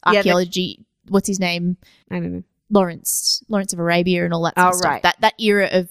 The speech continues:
Speaker 2: British colonial expansion into the Middle East.
Speaker 1: But also the curse, the curse of the,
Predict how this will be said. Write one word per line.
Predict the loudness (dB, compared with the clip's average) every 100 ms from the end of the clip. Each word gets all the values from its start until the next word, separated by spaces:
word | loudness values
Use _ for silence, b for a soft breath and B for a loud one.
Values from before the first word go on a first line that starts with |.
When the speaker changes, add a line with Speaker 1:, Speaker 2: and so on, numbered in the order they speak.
| -10 0
Speaker 2:
British | 2 4 2 0 b b 0
colonial | 4 4 4 0
expansion | 0 0 0 0 0 -2 -2 -6 -8 -4
into | -2 -2
the | -2
Middle | -4 -4 -4
East. | -4 -4 -4
Speaker 1:
But | 0 0
also | 2 -2 -2
the | -2
curse, | 0 0 0 -4
the | -4
curse | 0 -2 0 -2
of | 0
the, | 0 0